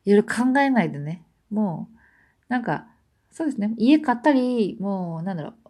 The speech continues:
誰かと付き合ったりとかね、そういう、なんか人生における、こう、なんですか、行動みたいなの一つ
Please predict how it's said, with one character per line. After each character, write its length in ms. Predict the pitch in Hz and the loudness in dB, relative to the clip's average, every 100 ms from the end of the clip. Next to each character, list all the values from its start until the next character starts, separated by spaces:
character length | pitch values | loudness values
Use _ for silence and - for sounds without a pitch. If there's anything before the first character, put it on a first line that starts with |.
| - | -6
誰 180 | 214 226 | -4 -2
か 100 | 180 | -6
と 80 | |
付 160 | 135 - - | -10 -14 -2
き 100 | 254 | -2
合 40 | |
っ 80 | 262 | 0
た 80 | 160 | -2
り 100 | 151 | -4
と 80 | |
か 80 | 151 | -8
ね、 240 | 143 151 - | -10 -12 -14
そ 180 | - 208 | -10 -6
う 60 | |
い 180 | 208 208 | -4 -4
う、 80 | - | -6
な 80 | 190 | -8
ん 20 | |
か 60 | 165 | -2
人 260 | 233 262 | 2 2
生 180 | 226 160 | 2 -2
に 120 | 147 | -2
お 80 | 147 | -6
け 160 | 147 160 | -4 -4
る、 180 | 143 - | -4 -8
こ 320 | - - - | -14 -14 -10
う、 40 | |
な 80 | - | -10
ん 60 | - | -10
で 60 | |
す 40 | - | -14
か、 140 | - _ - - - _ | -20 _ -20 -20 -20 _
行 340 | - 190 196 | -4 2 2
動 420 | 190 190 185 - - 220 - _ 208 208 | 4 2 2 -2 -12 -18 -18 _ -12 -8
み 160 | 190 185 | -8 -8
た 100 | - | -8
い 60 | |
な 220 | - - - _ - - _ _ | -10 -14 -18 _ -20 -20 _ _
の 100 | 170 | -10
一 160 | 160 220 | -8 -10
つ 280 | - 139 | -6 -6